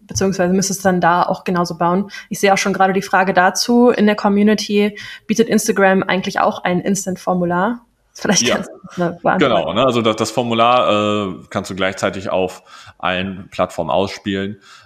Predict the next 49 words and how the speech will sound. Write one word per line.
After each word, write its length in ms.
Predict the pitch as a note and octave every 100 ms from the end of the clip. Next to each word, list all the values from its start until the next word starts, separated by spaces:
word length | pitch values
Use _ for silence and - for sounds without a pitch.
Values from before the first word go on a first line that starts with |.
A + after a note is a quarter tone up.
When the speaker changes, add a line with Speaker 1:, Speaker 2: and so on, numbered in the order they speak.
| -
Speaker 2:
äh, 380 | F#2 F2+ F2+ E2+ -
kannst 240 | F#2+ F#2
du 20 | E2+
auch 100 | -
gar 160 | F2
nicht 240 | E2+ D#2+ -
ändern, 320 | F#2+ F#2+ E2
also 200 | E2+ E2+
sagen, 200 | F2 F2
hey, 160 | F2+
das 180 | F2 F#2
ist 40 | F#2
nur 140 | F2
für 120 | -
Instagram, 400 | G2 G2 F#2 F2+
das 120 | F2 -
ist 60 |
nur 100 | F2
für 140 | - F2
Meta, 440 | A#2 C3+ C3+ C3+ - - _
es 120 | -
sei 220 | F2+ G2
denn, 140 | A2 G#2
du 80 |
baust 280 | F#2 F#2+ G2
halt 140 | F#2 F2+
unterschiedliche 560 | A2+ F#2 - F2 F2+
Anzeigengruppen 800 | A#2+ C#3 B2 A2+ G2+ G#2+ A2 A2 - - -
und 180 | F#2+ F#2
wählst 320 | F#2 F#2+ -
als 180 | F2+ -
Platzierung 600 | - E2+ - G2 F#2 F2
nur 140 | F2 F2
die 80 |
entsprechende 420 | E2 - - E2 D#2
Plattform 460 | E2 - - D2+
aus. 440 | - - - - _ -
Speaker 1:
Richtig. 440 | F#3 - F#3+ - _
Speaker 2:
Ja, 100 | -
Speaker 1:
Also 160 | G#3+ G3
vielleicht 300 | A3 G3+ G3+
Speaker 2:
ja. 40 |
Speaker 1:
für 80 | G3+
denjenigen, 480 | G3+ G3+ G3 F#3 F3+
der 80 | F3+
die 100 | F3+
Frage 280 | G#3+ G3+
gestellt 340 | F#3 F#3+ F3 -
hat, 240 | F3 -